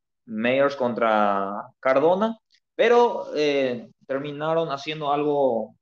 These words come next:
eh, novedoso y poner a, a Myers con Deonna Purrazzo. Y el cálculo que tengo rápidamente para esta lucha y compañera de Matt Cardona, me viene únicamente a la mente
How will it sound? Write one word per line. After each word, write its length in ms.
eh, 360
novedoso 640
y 140
poner 380
a, 540
a 100
Myers 440
con 640
Deonna 320
Purrazzo. 720
Y 500
el 120
cálculo 380
que 80
tengo 320
rápidamente 680
para 220
esta 200
lucha 580
y 200
compañera 600
de 260
Matt 220
Cardona, 720
me 300
viene 460
únicamente 460
a 60
la 80
mente 440